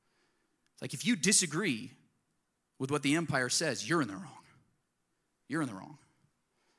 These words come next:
And I know I'm gonna get some emails after this message. Made some enemies today.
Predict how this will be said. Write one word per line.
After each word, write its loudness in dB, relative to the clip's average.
And -10
I -8
know -4
I'm -2
gonna -6
get -6
some -2
emails -4
after -10
this -8
message. -12
Made -12
some -10
enemies -8
today. -12